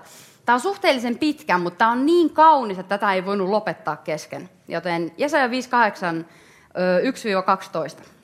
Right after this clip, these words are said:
"Huuda kurkun täydeltä, älä arkaile, anna äänesi kaikua kuin pasuna. Kerro kansalleni sen rikokset,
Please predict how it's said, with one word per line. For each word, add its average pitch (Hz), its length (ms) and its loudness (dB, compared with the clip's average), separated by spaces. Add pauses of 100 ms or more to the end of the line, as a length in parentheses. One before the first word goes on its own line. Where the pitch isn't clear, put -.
(1800)
"Huuda 302 240 0
kurkun 320 480 -2
täydeltä, 233 480 2
älä 208 280 0
arkaile, 180 760 0 (220)
anna 240 280 0
äänesi 240 420 0
kaikua 226 480 -2
kuin 180 320 -4
pasuna. 175 500 -4 (600)
Kerro 285 240 0
kansalleni 220 680 0
sen 220 200 -4
rikokset, 208 720 -4